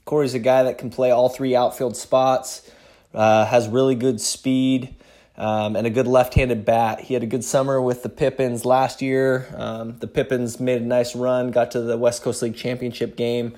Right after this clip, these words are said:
So Corey having that previous experience is gonna be nice for our ball club, um, having been there, having gone through a playoff run, um, which is what we are hoping to accomplish here in Wenatchee. So really excited to have Corey aboard with us.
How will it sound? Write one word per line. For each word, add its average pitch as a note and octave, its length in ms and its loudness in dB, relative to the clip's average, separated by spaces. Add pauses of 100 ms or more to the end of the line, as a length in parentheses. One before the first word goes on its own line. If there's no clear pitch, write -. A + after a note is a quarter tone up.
(300)
So B2+ 640 6 (600)
Corey F3+ 340 8
having D#3+ 300 6
that D3 400 0
previous D3+ 520 2
experience C#3 680 -2
is A#2+ 80 -8
gonna C3 160 -2
be B2 80 -2
nice B2 340 0
for B2+ 180 0
our A#2 100 2
ball A#2 280 2
club, A#2 480 2 (360)
um, G#2+ 260 0
having A2+ 280 -2
been A#2+ 200 0
there, A2+ 240 0
having A2 400 -2 (100)
gone A#2 300 0
through A#2 160 -2
a G#2+ 60 -2
playoff A2+ 480 0
run, A#2 440 0 (440)
um, G#2+ 260 -2
which G#2+ 160 -6
is G#2+ 140 -4
what A2+ 200 2
we A2 120 2
are G#2+ 100 2
hoping A2+ 300 -2
to G#2+ 80 -2
accomplish A2 520 -4
here A#2 120 -6
in A2 100 -4
Wenatchee. G#2+ 560 -6
So G#2+ 400 -2 (220)
really C3+ 180 4
excited B2 380 4
to A#2 80 0
have A#2 160 0
Corey A#2 300 0
aboard A2+ 340 2
with G#2 180 -2
us. - 380 -4